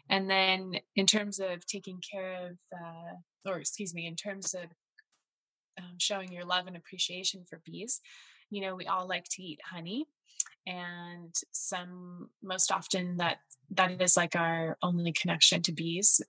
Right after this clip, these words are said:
And so I implore everyone to buy honey from a local beekeeper, to shop at a farmer's market, and not buy honey from a big box store, because it's not honey after all, it's corn syrup,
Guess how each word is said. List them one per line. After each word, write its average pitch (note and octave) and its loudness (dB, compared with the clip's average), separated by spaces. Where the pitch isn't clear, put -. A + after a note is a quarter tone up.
And F3 2
so E3+ 4
I D#3+ -2
implore F3 2
everyone F3 0
to F3+ 0
buy E3 4
honey E3 -6
from E3 -2
a F3 -6
local E3 -4
beekeeper, F3+ 0
to F#3 2
shop E3 6
at E3+ -2
a E3 -4
farmer's E3+ 0
market, G#3 2
and F3+ 4
not F3+ 6
buy E3+ 4
honey E3+ 0
from E3+ 2
a E3+ -2
big E3+ 2
box E3+ 4
store, F3 4
because F3 2
it's - 6
not E3+ 4
honey E3 2
after D#3 -2
all, D#3 0
it's - 4
corn D#3+ -4
syrup, F3 4